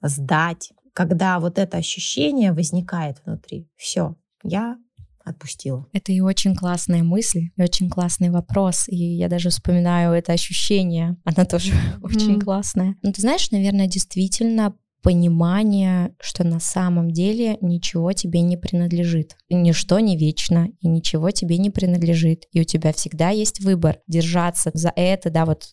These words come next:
Speaker 2: ну, за эмоцию, да, судя по всему, мы щас говорим о каком-то чувстве, обиды, еще чем-то. Ты можешь за него держаться очень долго и портить, в первую очередь, свою жизнь, да, потому что это тот багаж, который ты несешь. Но либо отпустить его,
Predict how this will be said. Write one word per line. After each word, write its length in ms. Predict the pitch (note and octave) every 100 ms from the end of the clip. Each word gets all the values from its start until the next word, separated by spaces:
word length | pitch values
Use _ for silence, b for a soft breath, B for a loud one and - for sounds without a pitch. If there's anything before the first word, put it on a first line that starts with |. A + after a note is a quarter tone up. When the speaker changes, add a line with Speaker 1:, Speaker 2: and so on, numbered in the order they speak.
| -
Speaker 2:
ну, 140 | F#3+
за 160 | F3+ F#3+
эмоцию, 480 | F#3 E3+ - - D#3+
да, 120 | F3
судя 240 | - D#3 -
по 80 | -
всему, 260 | E3+ D#3+
мы 120 | D#3+
щас 180 | D#3+ -
говорим 280 | - E3+ E3
о 40 |
каком-то 340 | E3 - E3+ E3
чувстве, 380 | - G3+ - E3
обиды, 540 | D#3+ F3+ G3 E3+ E3+
еще 240 | F3+ - F#3+
чем-то. 480 | - E3+ E3+ F#3 -
Ты 60 | F3
можешь 260 | E3+ F3+ F3
за 80 |
него 140 | F3 F3
держаться 540 | F3 F3 E3+ E3 -
очень 440 | - E3+ - G3 F#3
долго 540 | F3+ E3+ E3 E3 F3 - -
и 300 | E3+ D#3 D3+ _
портить, 300 | E3+ - F3
в 20 |
первую 240 | - E3+ E3
очередь, 260 | - E3
свою 400 | - F3+ F3+ F#3
жизнь, 400 | F3 F3 D#3 D#3
да, 120 | D#3 E3
потому 360 | - E3 E3+
что 180 | - E3 - _ -
это 360 | E3+ - E3+
тот 220 | D#3+ F3
багаж, 380 | E3 F3 F3 E3+
который 400 | - E3+ E3+ E3
ты 160 | - F#3+
несешь. 640 | F3+ E3+ - D#3+ E3 - _ -
Но 180 | F3 F3
либо 460 | F3 F3 F3 E3 E3
отпустить 800 | E3 - - - - - A3 -
его, 320 | E3 D#3+ D#3